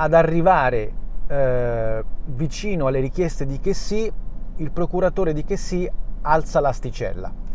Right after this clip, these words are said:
Il Milan era partito da tre milioni e mezzo, poi è arrivato a quattro e mezzo, poi è arrivato a cinque, a cinque e mezzo più bonus, da quello che ci risulta ora è arrivato addirittura a sei milioni di euro il Milan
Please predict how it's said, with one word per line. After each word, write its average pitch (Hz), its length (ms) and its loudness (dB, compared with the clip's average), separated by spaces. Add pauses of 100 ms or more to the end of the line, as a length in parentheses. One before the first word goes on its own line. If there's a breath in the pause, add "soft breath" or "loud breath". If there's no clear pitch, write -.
(480 loud breath)
Il 139 140 0
Milan 196 420 0 (100)
era 165 240 2
partito 160 400 0
da 151 100 4
tre 160 180 -2
milioni 156 280 -2
e 156 40 0
mezzo, 175 480 0
poi 160 140 2
è - 20 2
arrivato 147 400 2
a 139 60 0
quattro 156 340 2
e 160 40 2
mezzo, 143 480 0 (440 loud breath)
poi 143 140 2
è - 20 6
arrivato 160 380 4
a 151 60 0
cinque, 127 560 -4 (420 loud breath)
a 139 140 0
cinque 190 320 -2
e - 20 0
mezzo 175 320 0
più 175 160 -2
bonus, 214 640 2
da 143 160 -2
quello 185 220 0
che 160 120 -2
ci 160 140 -6
risulta 175 680 0 (360)
ora 175 340 2
è 165 120 -4
arrivato 151 440 2
addirittura 139 460 0
a 131 40 0
sei - 320 -4
milioni 165 460 0
di 143 180 0
euro 127 280 0
il 117 100 -2
Milan 117 420 -2